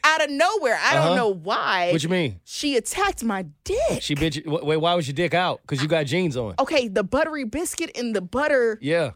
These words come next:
Speaker 1: you know, a lot of the residue from it
Speaker 2: The residue. Uh-huh.
Speaker 1: was on that area.
Speaker 2: Right.
Speaker 1: You
Speaker 2: So
Speaker 1: know, if, if, if I'm holding it at a, a waist level, if I'm holding the
Speaker 2: What,
Speaker 1: biscuit
Speaker 2: you
Speaker 1: at a
Speaker 2: holding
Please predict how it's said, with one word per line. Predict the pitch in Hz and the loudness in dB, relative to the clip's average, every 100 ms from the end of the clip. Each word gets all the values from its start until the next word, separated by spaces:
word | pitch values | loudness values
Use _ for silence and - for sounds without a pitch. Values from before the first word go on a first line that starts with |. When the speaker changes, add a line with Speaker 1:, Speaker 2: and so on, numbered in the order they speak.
| - | -6
Speaker 1:
you | 226 | -4
know, | 220 208 180 - | -2 -2 -2 -6
a | 180 | -12
lot | 170 202 226 | -8 -2 0
of | 214 185 | -2 -4
the | |
residue | 170 190 220 220 233 | -4 -2 -2 -4 -8
from | 233 240 247 | -8 -10 -10
it | 240 _ | -14 _
Speaker 2:
The | - 135 | -8 -4
residue. | 127 147 165 143 123 123 107 - | -2 0 0 -2 -4 -6 -6 -8
Uh-huh. | 123 131 165 190 | -2 2 2 0
Speaker 1:
was | 196 | -2
on | 208 202 | -2 -2
that | 185 - | -4 -6
area. | 180 170 143 - - _ _ _ _ _ _ _ | -8 -8 -8 -14 -20 _ _ _ _ _ _ _
Speaker 2:
Right. | 127 180 175 - _ - | -2 0 0 -4 _ -10
Speaker 1:
You | 202 | 0
Speaker 2:
So | 180 | 2
Speaker 1:
know, | 160 151 - | 4 2 0
if, | 269 269 | -2 2
if, | 269 269 | 0 0
if | 277 285 | -2 -2
I'm | 285 | -2
holding | 302 370 359 311 | -2 -4 -4 -6
it | 254 233 - | -6 -6 -2
at | 233 - | -2 -2
a, | 208 190 - _ - | -4 -6 -10 _ -8
a | 226 214 - | -6 -6 -8
waist | 190 262 247 - | -8 -8 -10 -16
level, | 202 233 208 151 - | -8 -6 -6 -8 -8
if | 185 | -6
I'm | 185 | -6
holding | 208 254 240 | -2 -2 -2
the | 208 | -2
Speaker 2:
What, | 131 | 0
Speaker 1:
biscuit | 135 202 | 0 2
Speaker 2:
you | 143 | 2
Speaker 1:
at | |
a | |
Speaker 2:
holding | 165 | 4